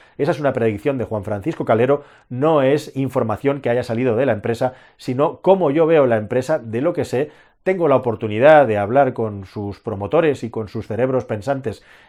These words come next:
en, pues, determinados momentos a lo largo del año,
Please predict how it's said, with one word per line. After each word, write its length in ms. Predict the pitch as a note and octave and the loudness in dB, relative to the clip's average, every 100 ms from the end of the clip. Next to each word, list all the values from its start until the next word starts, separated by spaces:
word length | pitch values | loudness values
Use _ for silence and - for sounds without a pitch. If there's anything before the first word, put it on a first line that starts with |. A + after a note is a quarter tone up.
| _ | _
en, 880 | - D3+ A#2+ G2 - G2 G2 G#2+ G2+ | -2 0 0 -6 -16 -20 -20 -20 -20
pues, 260 | F#2 F#2+ - | -14 -14 -14
determinados 680 | G2+ G#2+ A2+ A2+ A2+ C3 C#3+ | -20 -12 -6 -4 0 2 2
momentos 360 | C3 B2 D3+ A#2 | 2 -2 -2 -2
a 80 | A2 | -2
lo 80 | A2 | 0
largo 220 | C3 C#3+ | 2 4
del 140 | C#3+ | 4
año, 240 | C3+ C3 | 4 2